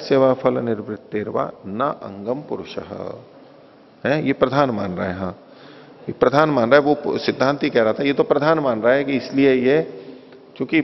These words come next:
पुरुष के लिए ही है, आत्मा के लिए ही है, इसलिए ये प्रधान होगा। और अंग रूप होता तो वहां पर संख्या विवक्षित होती। ये प्रधान भूत है, लक्षण के रूप में, इसमें यहां पर संख्या विवक्षित नहीं होगी, इसलिए एक साथ अनेक भी कर सकते हैं।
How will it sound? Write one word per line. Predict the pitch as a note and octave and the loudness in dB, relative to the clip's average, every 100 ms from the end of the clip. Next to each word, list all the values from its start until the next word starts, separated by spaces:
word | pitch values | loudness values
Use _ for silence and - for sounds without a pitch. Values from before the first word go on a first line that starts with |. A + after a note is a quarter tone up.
| - | 0
पुरुष | C3+ C3+ - | 0 0 2
के | D#3 | 2
लिए | D3 D3 | 4 4
ही | C#3 C3+ | 4 2
है, | A#2 G2+ | 2 -2
आत्मा | A2 - C3+ | -2 -2 -2
के | B2+ C3 | -2 0
लिए | B2 | 0
ही | A2+ A2 | 0 0
है, | A#2 C3+ C3 | 0 0 -2
इसलिए | - A#2+ | -2 0
ये | B2 | 0
प्रधान | - - G#2+ G#2 F#2 | 0 -4 -4 -4 -4
होगा। | F2+ F#2 F#2 - _ _ _ _ _ _ _ _ _ _ _ _ - _ - | -10 -12 -16 -20 _ _ _ _ _ _ _ _ _ _ _ _ -20 _ -6
और | G#2+ - - - | -6 -6 -16 -6
अंग | B2+ E3 | -4 2
रूप | F3 F3+ E3+ | 4 4 4
होता | D#3+ D#3 F3 F#3 - - - - - - - | 2 4 4 2 -4 -16 -18 -20 -20 -16 0
तो | E3 E3 | 2 4
वहां | D3+ A#2+ C3 | 2 2 0
पर | A#2+ D3 D#3 | 2 4 4
संख्या | D#3 C3 A#2+ - C3+ C3 C#3+ D3 - - - - - | 2 -2 -4 -2 2 4 4 0 -6 -16 -18 -20 -14
विवक्षित | G2 A#2+ D3 - B2+ A2 | -4 0 0 0 -2 0
होती। | - - F#2+ - - - - | -4 -8 -12 -16 -20 -20 -12
ये | G#2+ | -12
प्रधान | - A2+ A#2 C#3+ D3 | -4 -4 -2 -2 -2
भूत | C#3 C#3+ | -4 0
है, | D3 D3+ D3+ - - - - - - _ - | 2 2 0 -12 -18 -20 -20 -20 -20 _ -10
लक्षण | A2 - C3+ B2+ | -10 -6 -8 -6
के | C3+ | -4
रूप | C3 C3 | -4 -6
में, | - | -8
इसमें | C3+ - - C#3 | -8 -6 -2 0
यहां | B2+ A#2 | 0 0
पर | C3 | -4
संख्या | - B2+ A#2 C3 | -4 -6 0 0
विवक्षित | A#2+ A2 - - - | 0 -2 -4 -10 -4
नहीं | A#2 C3 | -2 0
होगी, | A2+ G#2 A2+ | 0 -2 -4
इसलिए | G2 B2+ A#2+ | 0 2 2
एक | A#2 | 0
साथ | - B2+ | -2 -2
अनेक | D3 A2 G#2+ | -2 -6 -6
भी | G2+ | -8
कर | - G2+ | -6 -6
सकते | - G2 - | -8 -12 -14
हैं। | G#2 | -20